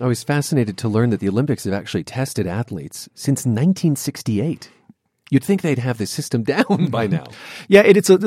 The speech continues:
Speaker 2: a little bit like an arms race. That, uh, you know, back in the sixties and seventies, uh, the drugs that were used were, were very blunt.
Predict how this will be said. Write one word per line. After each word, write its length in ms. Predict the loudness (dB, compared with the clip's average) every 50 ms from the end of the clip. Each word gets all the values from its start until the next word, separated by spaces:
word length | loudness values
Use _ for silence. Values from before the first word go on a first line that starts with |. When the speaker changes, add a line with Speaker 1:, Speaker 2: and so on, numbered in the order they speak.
| 2
Speaker 2:
a 60 | 2 4
little 60 | 6
bit 140 | 6 6 6
like 140 | 6 4
an 60 | 4 2
arms 300 | 4 4 2 2 0 -2
race. 340 | -4 -4 -4 -8 -10 -10 -14 _ _ -20 _ -4
That, 260 | 0 2 2 2 0 -4 _ -4
uh, 220 | -2 0 0 0 -2 _ _
you 120 | -12 -10 -6
know, 100 | -6 -4
back 280 | 0 2 2 2 4 2
in 60 | 0
the 80 | 0 0
sixties 360 | 0 -2 -4 -2 -4 -4 -4
and 100 | -4 -4
seventies, 640 | 0 0 0 2 2 0 0 0 -2 -4 -8 -10 -8 -6
uh, 140 | -4 -4 -4
the 120 | -4 -6
drugs 300 | -2 2 2 2 4 4
that 100 | 2 0
were 80 | 0 0
used 280 | -2 -2 -2 -2 -4
were, 120 | -4 -6 -4
were 140 | -4 -4 -2
very 220 | 0 2 2 2
blunt. 480 | 0 -2 -4 -2 -2 -2 -2 -4 -10